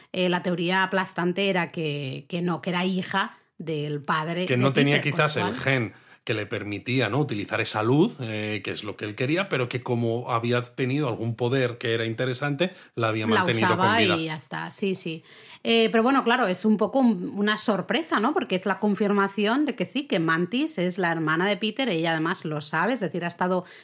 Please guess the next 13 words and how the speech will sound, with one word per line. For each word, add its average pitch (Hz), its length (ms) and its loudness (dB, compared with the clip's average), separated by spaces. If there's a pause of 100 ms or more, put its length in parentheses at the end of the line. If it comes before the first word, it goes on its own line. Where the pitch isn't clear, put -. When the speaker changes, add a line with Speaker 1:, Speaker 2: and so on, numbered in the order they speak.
(120)
Speaker 1:
entre 185 220 -2
comillas, 208 380 0
mintiendo 196 800 2
hasta 196 280 -4
ahora, 160 300 2
no 233 80 2
ha 185 40 0
sido 180 280 0
sincera 185 760 0 (260)
con 196 280 2
quién 190 300 2
es 190 380 2
realmente. 214 800 2